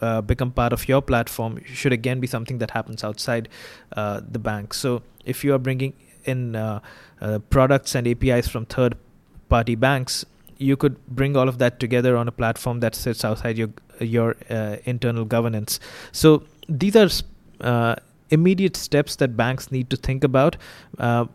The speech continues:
with a clear idea of what their future positions look like if they are successful,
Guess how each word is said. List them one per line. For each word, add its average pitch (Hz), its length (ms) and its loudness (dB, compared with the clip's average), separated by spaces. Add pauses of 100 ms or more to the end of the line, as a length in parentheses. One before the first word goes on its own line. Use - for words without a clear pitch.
(140)
with 147 440 4
a 147 60 2
clear 147 540 4
idea 131 340 6
of - 260 0
what 127 300 2
their 127 140 2
future 131 340 0
positions 127 800 -2 (340)
look 135 280 6
like 131 240 2
if 120 100 -10
they 127 120 2
are 123 80 2
successful, 110 640 -6